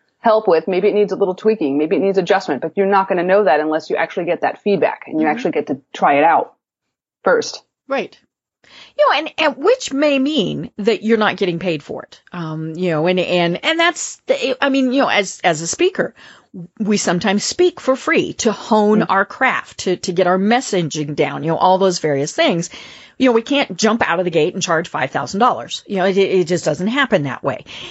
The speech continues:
Speaker 2: And I think that's probably one of the hardest things for people to learn too is,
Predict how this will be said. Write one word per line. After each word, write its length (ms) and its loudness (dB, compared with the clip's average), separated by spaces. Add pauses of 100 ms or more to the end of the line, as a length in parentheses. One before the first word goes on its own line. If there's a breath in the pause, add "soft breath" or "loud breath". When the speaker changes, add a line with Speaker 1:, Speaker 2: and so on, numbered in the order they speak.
(140 loud breath)
Speaker 2:
And 380 2
I 100 0
think 180 -4
that's 180 0
probably 380 0
one 160 0
of 80 0
the 80 4
hardest 420 0
things 180 -4
for 120 -6
people 260 -6
to 60 -6
learn 260 -6
too 320 0
is, 260 0